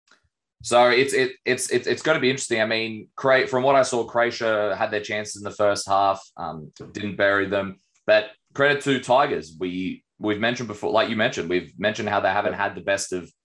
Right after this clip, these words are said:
um, form heading into this one. Uh, but even though it looked like Croatia had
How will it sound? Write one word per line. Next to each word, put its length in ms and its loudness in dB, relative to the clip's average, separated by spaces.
um, 640 0
form 480 0
heading 300 -2
into 200 -8
this 240 -6
one. 560 -2
Uh, 340 -4
but 300 0
even 300 -2
though 440 4
it 80 -8
looked 200 -6
like 200 2
Croatia 420 0
had 320 -2